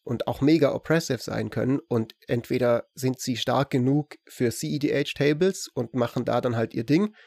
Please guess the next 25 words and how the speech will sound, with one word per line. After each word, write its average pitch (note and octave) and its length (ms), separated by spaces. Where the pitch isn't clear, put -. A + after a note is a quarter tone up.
oder D3+ 480
es C#3 140
gibt - 240
eine C#3 140
Rule C3 220
Zero, B2+ 640
die A#2+ 180
eben A#2+ 240
dazu A#2+ 260
führt, C3+ 320
dass - 240
im A#2+ 160
Mainstream C3+ 400
E C3 120
D A#2+ 120
H B2+ 360
bestimmte B2+ 420
Power-Restriktionen B2 1000
irgendwie B2+ 300
dann A#2+ 160
doch - 260
über B2+ 220
so B2+ 120
einen A#2+ 80
sozialen B2 600